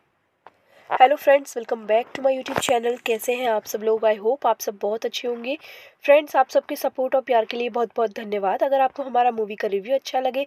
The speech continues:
please channel को ज़रूर subscribe कीजिएगा। हमारा Instagram page है, आप वहाँ पर visit कर सकते हैं,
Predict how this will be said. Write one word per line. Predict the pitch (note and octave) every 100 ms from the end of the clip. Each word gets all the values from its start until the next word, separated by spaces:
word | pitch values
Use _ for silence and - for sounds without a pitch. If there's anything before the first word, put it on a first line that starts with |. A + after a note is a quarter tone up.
| - - - _
please | D4+ E4
channel | - C#4 C4
को | C4
ज़रूर | A#3 A#3+
subscribe | A#3 - A#3+ A3+ -
कीजिएगा। | A3 B3 B3
हमारा | C4+ A#3 A3+ A3+
Instagram | A3+ - G#3 G3+ G3
page | B3 C4
है, | C#4+
आप | B3
वहाँ | A#3+
पर | G#3 G3+
visit | G#3+ F#3+ G3
कर | - B3
सकते | D4 C4 - C4+
हैं, | C4+